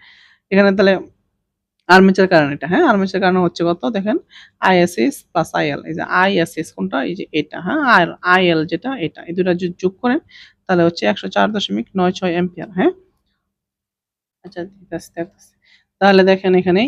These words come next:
ইজি, হ্যাঁ? ইজি হচ্ছে বিটি, এখানে টার্মিনাল ভোল্টেজ প্লাস এইটা, এ,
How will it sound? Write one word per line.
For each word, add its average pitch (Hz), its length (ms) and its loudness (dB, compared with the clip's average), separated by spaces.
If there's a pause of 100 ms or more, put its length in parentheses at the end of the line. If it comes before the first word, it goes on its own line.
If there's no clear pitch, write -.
(120)
ইজি, 214 200 -2 (100)
হ্যাঁ? 240 200 0 (160)
ইজি 202 220 -4
হচ্ছে 185 240 -2
বিটি, 190 320 2 (440)
এখানে 180 180 0
টার্মিনাল 196 420 4
ভোল্টেজ 175 300 -2 (140)
প্লাস 165 180 0 (160)
এইটা, 165 260 0 (540)
এ, 180 60 0